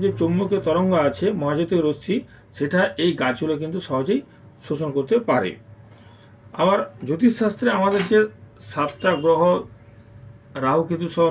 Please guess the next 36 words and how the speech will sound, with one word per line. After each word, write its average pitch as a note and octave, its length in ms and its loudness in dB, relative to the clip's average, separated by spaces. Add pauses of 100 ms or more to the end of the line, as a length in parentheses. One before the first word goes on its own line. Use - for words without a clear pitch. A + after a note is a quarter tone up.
নটা D3+ 280 0
গ্রহ, C#3+ 180 2 (580)
সাতাশটা D3+ 400 -6 (100)
নক্ষত্র C#3+ 460 -6 (880)
বা C3+ 100 2 (260)
বারোটা C#3 440 2
রাশি, D#3+ 300 -2 (960)
এর F3+ 160 -2
প্রতিটার G3 380 -2
সঙ্গে G3+ 260 -4
কোনো F#3 140 2
না F3 120 0
কোনো F#3 120 0 (140)
গাছের F3+ 320 -2
কথা D#3 220 -4
কিন্তু D3+ 160 -2 (100)
বলা A#2 180 0 (120)
আছে, - 200 -10 (540)
যে - 80 -6 (120)
কোনো F3+ 160 4 (100)
গ্রহ E3 160 4 (160)
খারাপ D#3 260 0
হলে D#3+ 140 0 (120)
কোন, E3+ 120 0 (540)
কোন F3 120 -2 (100)
গাছ D3 140 2 (100)
লাগানো C#3+ 220 2 (120)
উচিত C#3 200 -2 (140)
বা B2+ 80 0 (120)
কোন E3+ 120 0 (100)
নক্ষত্র D#3+ 480 -6 (160)
খারাপ D3+ 220 -2
হলে C#3+ 160 -4
সে D3 140 -6
নক্ষত্র - 380 -12
অধিপতির F#3 380 -2